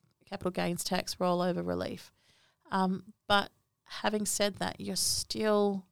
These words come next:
there's still, um, income tax penalties, and there's still things like, um, P A Y G tax that has been unpaid in a business, and there might be liabilities that are at-,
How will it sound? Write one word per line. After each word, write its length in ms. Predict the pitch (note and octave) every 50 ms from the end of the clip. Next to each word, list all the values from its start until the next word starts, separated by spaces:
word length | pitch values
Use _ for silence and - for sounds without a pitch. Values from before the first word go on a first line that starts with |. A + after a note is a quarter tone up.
| _ _ _ _ _ _ _
there's 140 | - G3 F#3
still, 320 | - - - A3 A3 G#3+ - _ _ _ _ -
um, 400 | F#3 F3+ F3 F3 E3+ E3+ E3+ -
income 380 | - G#3 G#3 F3+ - G3 F#3+ F#3
tax 600 | - - F3+ E3+ E3+ - - - - - - - _ _ _ _
penalties, 640 | - F#3 F3+ F3 F3+ F3 - F#3 F#3+ F#3+ - - - -
and 260 | - F3 F3+ F3 F3
there's 160 | F3 F#3 F3 E3
still 340 | - - - G#3 G3 F#3 F#3
things 340 | F#3 F#3 F#3 F3+ F#3 F3+ F#3+
like, 260 | - F#3 F#3 - - _ _ _ _ _ _ _ _ _ -
um, 320 | F#3+ F3 E3+ E3+ E3+ F3 F3+
P 160 | - - G#3 G3
A 140 | G3 F#3 F#3
Y 240 | F#3 F#3 F#3 F#3 F3+
G 380 | - - F#3+ F#3+ F3+ F#3 F#3 F3+ - _ _ _
tax 400 | - F#3+ - - - - - - - _ _ _ _ _ _
that 160 | G3 F#3 - - -
has 120 | F3+ F#3 F#3
been 200 | - F#3+ F#3 F3+
unpaid 480 | F3+ F#3 F#3 - - G3 F#3 F3+ F3
in 80 | F3 F3
a 40 | F3
business, 460 | - F#3+ F3+ F3 - F3 F3 - -
and 180 | F#3 F3 E3+ F3
there 80 | F3
might 220 | F3 F3 F3 - -
be 80 | F3+ F3+
liabilities 720 | F3+ F3+ F3 F3 F3 - F3+ F3+ F3+ F3 F3 E3+ F3 -
that 100 | - F2+
are 100 | F2+ F2+
at-, 180 | F2 - -